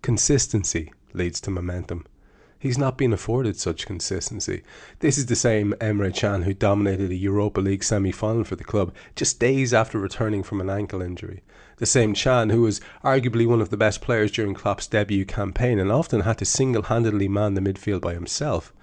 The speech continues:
with Milner being out of position. He's not just turned to shit overnight. He may be failing to reach the lofty heights of last season, but that doesn't mean we should sell him for a knockdown price, which it would be, because his contract's running down.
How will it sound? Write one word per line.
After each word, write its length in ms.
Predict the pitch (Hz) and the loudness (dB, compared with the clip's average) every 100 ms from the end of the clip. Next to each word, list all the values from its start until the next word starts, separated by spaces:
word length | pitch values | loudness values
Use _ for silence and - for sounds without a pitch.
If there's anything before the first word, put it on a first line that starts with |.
| - - _ - | -20 -20 _ -10
with 180 | 80 107 | -6 -2
Milner 300 | 120 104 85 | 0 0 -2
being 260 | 87 92 | -6 -4
out 100 | 87 | -6
of 100 | 82 | -6
position. 500 | 82 90 110 - 82 - _ _ _ _ _ _ _ _ | -8 -4 -4 -6 -12 -16 _ _ _ _ _ _ _ _
He's 220 | - 147 202 | -6 -4 -2
not 140 | 185 | -2
just 260 | - - - | -2 -2 0
turned 280 | 107 90 85 | 0 0 -2
to 60 | |
shit 380 | - - 95 85 | -2 0 -2 -2
overnight. 680 | 90 87 90 110 - - - - _ - | -6 -6 -6 -6 -6 -10 -18 -20 _ -2
He 120 | 117 | 4
may 140 | 123 135 | 8 8
be 100 | 110 | 6
failing 560 | - 110 110 110 107 101 | 0 2 4 4 2 0
to 140 | 92 | -2
reach 220 | 101 - | -2 0
the 80 | 101 | 0
lofty 320 | 95 95 104 | 0 0 0
heights 260 | 101 101 95 | 0 0 -2
of 100 | 104 | -4
last 240 | 98 - | -2 -2
season, 240 | 107 98 101 | -2 -2 -4
but 140 | - | -6
that 140 | - | -10
doesn't 260 | - 117 110 | -6 -2 0
mean 200 | 107 101 | 0 0
we 80 | 92 | -2
should 180 | 95 - | -4 -2
sell 320 | - 104 104 | 0 0 0
him 140 | 98 | -2
for 160 | - 95 | -2 -2
a 60 | |
knockdown 580 | 95 101 - 107 92 87 | 0 0 -2 -4 -4 -4
price, 420 | - 107 90 78 | -6 -4 -6 -6
which 160 | 98 - | -8 -6
it 80 | 85 | -4
would 280 | 104 101 - | -2 -2 -2
be, 320 | - 90 - - - - | -4 -4 -16 -20 -20 -16
because 220 | - 101 | -6 -4
his 120 | 98 | -4
contract's 500 | - 113 104 110 - | -6 -8 -4 -6 -2
running 240 | 120 113 117 | -2 -2 -2
down. 380 | 131 113 80 | -4 -6 -8